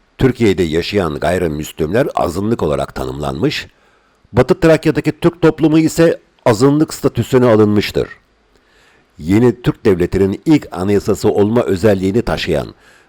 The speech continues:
ve sonraki anayasal düzenlemelere temel oluşturan bin dokuz yüz yirmi dört Anayasası yirmi Nisan'da kabul edilerek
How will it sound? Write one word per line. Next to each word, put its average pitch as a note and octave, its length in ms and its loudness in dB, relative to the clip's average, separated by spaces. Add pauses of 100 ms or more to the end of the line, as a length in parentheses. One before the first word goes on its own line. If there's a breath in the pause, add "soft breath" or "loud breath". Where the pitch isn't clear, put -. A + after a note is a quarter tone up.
(120)
ve B2+ 120 6
sonraki C#3+ 520 2
anayasal B2 580 2
düzenlemelere C3+ 640 2
temel C3+ 300 4
oluşturan G2 720 2
bin A2 180 -2
dokuz B2 240 0
yüz F#2+ 120 0
yirmi A2 200 2
dört C#3 200 4
Anayasası C#3+ 640 2 (500 soft breath)
yirmi C#3+ 400 2
Nisan'da G2 420 0
kabul F2+ 260 0
edilerek C3 520 2